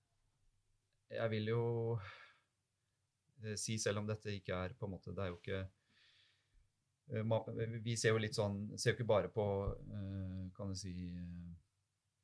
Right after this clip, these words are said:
eh, politiets, eh, sikkerhetsbilde eller, eller trusselbilde, eller for eksempel Forsvarets trusselbilde. Vi ser jo litt, eh, eh, bredere også, men jeg, jeg mener jo at, eh,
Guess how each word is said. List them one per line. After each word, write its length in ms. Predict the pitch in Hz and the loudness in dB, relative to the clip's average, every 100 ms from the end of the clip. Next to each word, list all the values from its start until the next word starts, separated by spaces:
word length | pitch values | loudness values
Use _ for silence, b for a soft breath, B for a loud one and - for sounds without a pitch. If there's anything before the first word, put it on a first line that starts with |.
| _ _ - - _ _ 92 | _ _ -16 -16 _ _ -16
eh, 880 | 87 87 87 87 87 - - - - - - _ _ _ | -12 -12 -12 -14 -12 -12 -12 -14 -16 -18 -20 _ _ _
politiets, 760 | 104 92 - 92 82 87 - - - | -2 -2 -4 -8 -6 -8 -6 -4 -4
eh, 920 | 90 85 87 85 87 85 85 90 92 98 | -4 -6 -8 -10 -10 -12 -10 -10 -8 -8
sikkerhetsbilde 760 | - 98 90 87 - 90 87 | -6 -4 -4 -4 -4 -4 -4
eller, 200 | 87 87 92 | -6 -4 -2
eller 400 | 90 87 87 85 - | -2 -4 -8 -12 -10
trusselbilde, 540 | 92 95 87 90 104 104 110 | -6 -4 -2 2 2 2 0
eller 240 | 92 85 85 - | -4 -6 -8 -8
for 100 | 92 | -8
eksempel 380 | 85 80 87 85 82 78 | -8 -8 -8 -8 -10 -10
Forsvarets 460 | 98 95 92 82 - | -8 -6 -6 -8 -8
trusselbilde. 400 | 87 90 92 92 | -10 -8 -6 -4
Vi 80 | 90 | -4
ser 140 | 92 | -2
jo 80 | 92 | -2
litt, 240 | 87 - 95 | -4 -6 -4
eh, 140 | 90 B B B B _ _ | -4 B B B B _ _
eh, 960 | 95 95 95 92 92 92 95 92 92 92 131 - - - | -6 -2 0 -2 -2 -4 -6 -6 -8 -10 -12 -16 -16 -2
bredere 300 | 110 95 90 | 4 4 4
også, 220 | 95 123 123 | 2 4 4
men 140 | 101 | 4
jeg, 160 | 101 95 | 0 0
jeg 200 | 98 104 | 0 2
mener 160 | 90 85 | 0 -4
jo 80 | 90 | -10
at, 140 | - | -8
eh, 320 | 92 90 90 | -6 -6 -6